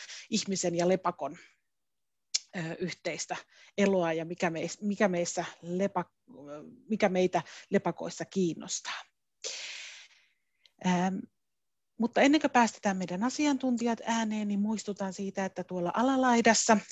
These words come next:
löydätte semmoisen chat-laatikon, mihin voi kirjoittaa kysymyksensä tai kommenttinsa. Me sieltä niitä sitten napsimme keskusteluun mukaan. Ja, äh, minä olen Erja Hyytiänen, Turun yliopiston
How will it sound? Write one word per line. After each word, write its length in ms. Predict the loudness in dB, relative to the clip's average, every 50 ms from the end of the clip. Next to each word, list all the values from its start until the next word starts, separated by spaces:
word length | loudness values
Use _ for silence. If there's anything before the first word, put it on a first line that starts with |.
| 0 4
löydätte 400 | 6 6 6 6 2 0 -2 -6
semmoisen 360 | -6 -6 -8 -10 -10 -2 0
chat-laatikon, 880 | 4 4 4 4 6 6 8 8 8 8 6 4 4 6 6 6 6 4 4
mihin 440 | 4 4 4 4 2 2 0 2 4
voi 340 | 6 8 8 8 6 4 _
kirjoittaa 640 | 6 6 6 6 6 6 6 6 6 6 6 6 6
kysymyksensä 840 | 6 6 4 4 6 6 6 4 4 2 2 4 4 4 6 4 2
tai 260 | 2 4 6 6 6 6
kommenttinsa. 1000 | 6 6 8 8 8 6 4 4 2 0 -2 _ 0 2 2 2 2 0 0 0 -2 -8 -14 -14 -14 -14 -2 0
Me 60 | 2 4
sieltä 400 | 6 8 8 8 8 6 6 4
niitä 260 | 4 2 2 2 2
sitten 420 | 0 0 -4 -2 0 0 2 4
napsimme 520 | 2 2 2 2 0 -2 -2 -2 -4 -6 -8 -10 _ _ -20 -20 -20 -20 -20 _ 2
keskusteluun 800 | 2 2 2 0 -2 -4 -4 -2 -2 -4 -2 0 0 0 0
mukaan. 540 | 0 0 0 0 0 -2 -4 -6 -6 -6 -8 -10 _ _ _ _ _ _ _ _ _ _ -6 -6 -6 -6 -6 -8 -10 -12 -14 -16 -18 -20 -20 -6 -2
Ja, 260 | 2 4 4 4 4
äh, 520 | 2 2 2 2 4 4 4 4 4 2 2
minä 340 | 0 0 0 0 2 2
olen 320 | 0 0 -2 -4 -6 -12 -16 _ _ _
Erja 220 | -4 -2 -2 -2 -2
Hyytiänen, 640 | -2 -4 -4 -4 -4 -6 -4 -4 -4 -6 -6 -8 -10 -12 _ _
Turun 260 | -16 -14 -12 -10 -10
yliopiston 640 | -8 -8 -10 -10 -10 -10 -12 -12 -10 -12 -12 -10 -12